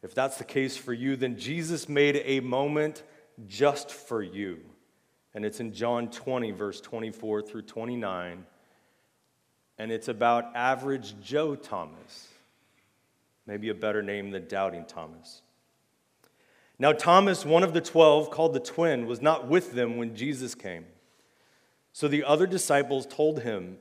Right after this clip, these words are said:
"We have seen the Lord." But he said to them, "Unless I see in his hands the mark of the nails,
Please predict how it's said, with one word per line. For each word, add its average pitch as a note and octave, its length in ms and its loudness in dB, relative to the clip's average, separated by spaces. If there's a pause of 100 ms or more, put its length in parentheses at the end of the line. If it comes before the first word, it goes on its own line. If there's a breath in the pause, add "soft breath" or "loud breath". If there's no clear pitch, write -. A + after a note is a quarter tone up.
"We E3+ 120 2
have D#3+ 120 0
seen F#3+ 360 2
the E3 60 6
Lord." C#3 480 4 (920)
But D#3 140 6
he F3 80 2
said G#3+ 360 8
to C#3+ 80 2
them, G#2+ 360 -2 (320 loud breath)
"Unless E3 320 4
I E3 80 8
see F3 360 2
in F#3+ 60 4
his E3+ 160 0
hands C#3+ 460 -2
the B2+ 80 -4
mark C#3 500 -2
of A#2 140 -10
the A2 60 -6
nails, B2+ 600 -4